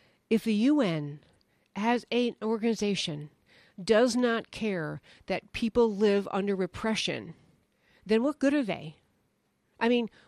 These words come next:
what good is the U N if they think it's fine for people to live the way you must live in Iran? So anyway, she ignored him, went on her way. The other one was, though, the Iranian foreign minister, Mohammad Javad Zarif, tweeted after, uh,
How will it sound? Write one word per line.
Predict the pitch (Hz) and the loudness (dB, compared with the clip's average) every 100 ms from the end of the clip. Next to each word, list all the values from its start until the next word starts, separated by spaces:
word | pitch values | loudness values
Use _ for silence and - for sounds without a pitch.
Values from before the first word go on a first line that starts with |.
| - | -2
what | 262 - | 0 0
good | 214 285 277 | 4 4 4
is | 269 | 2
the | 247 | 2
U | 220 240 247 | 2 2 2
N | 247 160 180 - - - | 2 -2 -6 -12 -16 0
if | 220 214 | 0 2
they | 233 269 | 2 2
think | - 262 240 | 0 -2 -2
it's | 220 | -4
fine | - - 247 294 220 196 | -6 -2 0 0 0 -2
for | - 196 | -4 -6
people | - 226 226 | -4 -2 -2
to | - 240 | -2 -4
live | 214 254 302 | 0 2 2
the | 208 | 2
way | 202 220 | 2 2
you | 233 | 2
must | 220 247 233 | 2 2 0
live | 226 262 254 | 2 2 4
in | |
Iran? | 247 233 285 254 139 - - - - - | 0 0 0 -2 -6 -12 -20 -20 -20 -4
So | - 220 | 4 4
anyway, | 233 220 175 175 | 6 4 4 2
she | - 226 | 0 0
ignored | 175 165 165 | 0 0 0
him, | 180 175 | -2 -4
went | 170 | -2
on | 156 | -2
her | 165 | -2
way. | 160 156 - - | -4 -4 -10 -4
The | 240 | 0
other | 392 | 4
one | 330 196 | 4 2
was, | 175 170 175 | 2 2 0
though, | 185 180 | 0 2
the | 190 - | 0 -2
Iranian | 208 202 208 269 320 240 | -2 0 0 2 0 -2
foreign | - 208 190 | -2 -2 0
minister, | 185 247 - 180 | 0 0 0 -2
Mohammad | 175 170 190 247 262 254 | -4 -4 -2 0 0 0
Javad | 202 190 185 226 190 | 0 -2 -2 -6 -4
Zarif, | 190 196 262 175 - - - - - - | -4 -4 -4 -6 -8 -20 -20 -20 -20 -8
tweeted | - - 320 349 196 147 147 | -6 0 4 4 4 0 -4
after, | 190 254 - 330 339 - _ _ - | -2 -2 -2 -2 -2 -8 _ _ -2
uh, | 190 180 | 0 2